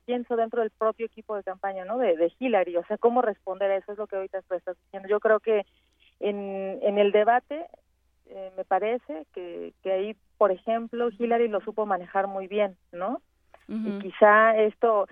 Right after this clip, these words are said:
Speaker 1: esta forma incluso de responder también en sus propios términos, porque, por ejemplo, el hecho de sacar al final del debate el caso de la ex Miss Universo, ¿no?
Speaker 2: Ujú.
Speaker 1: De nuevo sacar, poner,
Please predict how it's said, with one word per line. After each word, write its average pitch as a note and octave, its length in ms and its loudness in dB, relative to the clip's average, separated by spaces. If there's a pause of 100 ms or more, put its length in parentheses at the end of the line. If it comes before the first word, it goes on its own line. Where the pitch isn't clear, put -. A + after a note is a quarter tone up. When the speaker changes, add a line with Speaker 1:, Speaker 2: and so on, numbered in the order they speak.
(140)
Speaker 1:
esta A#3+ 220 -4
forma C4 240 -6
incluso B3+ 300 -6
de A#3+ 60 2
responder G#3+ 520 -6
también A#3 320 -8
en A#3+ 100 -10
sus - 140 -20
propios A3 440 -10
términos, B3+ 380 -8 (100)
porque, G3+ 260 -12
por G3 140 -4
ejemplo, A3 360 -4
el G#3+ 80 4
hecho A3 220 0
de A3+ 80 -2
sacar G#3 440 -2 (420)
al G3 160 -2
final G#3 320 -6
del G#3+ 140 -2
debate G3 640 -2
el F#3 140 -8
caso G3+ 400 -6
de F3+ 80 -4
la F3 240 -4
ex G3 300 -6
Miss G3+ 240 -20
Universo, F3+ 560 -8 (100)
¿no? F#3 120 -8
Speaker 2:
Ujú. F#3 420 -12
Speaker 1:
De F#3+ 100 4
nuevo G3+ 300 6
sacar, A3 360 2
poner, A3 400 -2